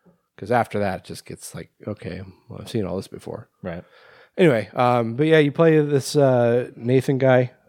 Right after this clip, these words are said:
Speaker 1: um, or Nathan?
Speaker 2: Ethan.
Speaker 1: Ethan. Um, and you go into this, um,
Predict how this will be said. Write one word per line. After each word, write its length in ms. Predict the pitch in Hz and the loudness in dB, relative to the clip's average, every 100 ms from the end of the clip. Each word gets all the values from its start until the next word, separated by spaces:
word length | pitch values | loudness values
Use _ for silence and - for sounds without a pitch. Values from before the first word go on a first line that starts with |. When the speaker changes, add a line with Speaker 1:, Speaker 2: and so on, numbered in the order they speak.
| _ _ | _ _
Speaker 1:
um, 460 | 110 107 98 95 95 107 | -4 0 -2 -4 -8 -6
or 180 | 101 - - _ _ _ _ _ _ | -6 -6 -16 _ _ _ _ _ _
Nathan? 360 | 127 208 220 208 - _ _ _ - | -6 -4 -4 -6 -10 _ _ _ -10
Speaker 2:
Ethan. 380 | 165 - 120 - _ | -8 -8 -10 -12 _
Speaker 1:
Ethan. 400 | 131 151 107 92 _ _ _ _ _ _ _ _ | 0 0 -2 -6 _ _ _ _ _ _ _ _
Um, 480 | 107 104 95 95 - - | 0 2 2 -2 -8 -2
and 400 | 107 101 98 95 | 0 0 -2 -4
you 220 | 92 98 | -6 -6
go 280 | - 120 113 | 0 2 4
into 160 | 104 | 0
this, 400 | 95 95 - - - _ _ _ _ _ _ _ | -2 -4 -8 -12 -18 _ _ _ _ _ _ _
um, 460 | - 95 85 78 | -6 -4 -4 -8